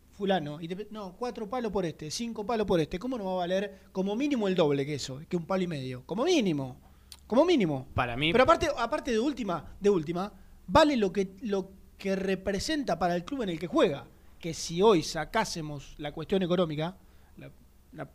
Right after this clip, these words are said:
Speaker 2: La corremos.
Speaker 1: pusiésemos en, eh, eh, a un lado, valdría,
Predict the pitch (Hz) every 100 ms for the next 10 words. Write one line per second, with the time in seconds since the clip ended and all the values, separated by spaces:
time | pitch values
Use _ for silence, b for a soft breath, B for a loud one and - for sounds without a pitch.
0 | - - - 117 113 123 120 107 139 190
1 | 185 185 185 233 214 - 190 - 170 180
2 | 220 220 185 226 269 B B B B B
3 | - - 180 262 302 202 196